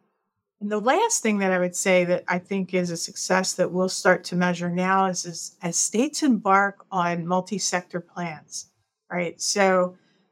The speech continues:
there's the state plan on aging, which usually involves the aging department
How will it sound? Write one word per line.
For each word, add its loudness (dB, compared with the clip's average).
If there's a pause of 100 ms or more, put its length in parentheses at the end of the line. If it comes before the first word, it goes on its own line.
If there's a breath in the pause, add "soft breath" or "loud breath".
(180)
there's 2
the -4
state -2
plan 4
on 4
aging, -4
which -4
usually -2
involves 0
the 2
aging 0 (1800)
department 0